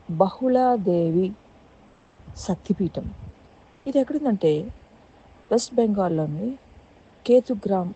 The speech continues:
అనే ఒక విలేజ్లో ఉందన్నమాట. ఇక్కడ అక్కడంతా కొంచెం బాగా వెనుకబడిన ప్రాంతం అదంతా. అది కట్వా జంక్షన్‌కి దగ్గరలో, అంటే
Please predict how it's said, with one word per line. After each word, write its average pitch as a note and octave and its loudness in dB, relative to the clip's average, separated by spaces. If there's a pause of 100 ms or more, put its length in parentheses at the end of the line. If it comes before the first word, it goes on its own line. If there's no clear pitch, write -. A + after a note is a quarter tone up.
అనే D3+ 0
ఒక D#3 -6 (260)
విలేజ్లో E3 6
ఉందన్నమాట. D3+ -2
ఇక్కడ - -12 (1080)
అక్కడంతా G#3 2
కొంచెం F#3 -2
బాగా D#3 -2 (200)
వెనుకబడిన E3 2
ప్రాంతం D3+ -4
అదంతా. C#3+ -8 (1200)
అది D#3+ 0
కట్వా F#3+ 0 (320)
జంక్షన్‌కి E3 0
దగ్గరలో, D3+ -2 (220)
అంటే E3+ -6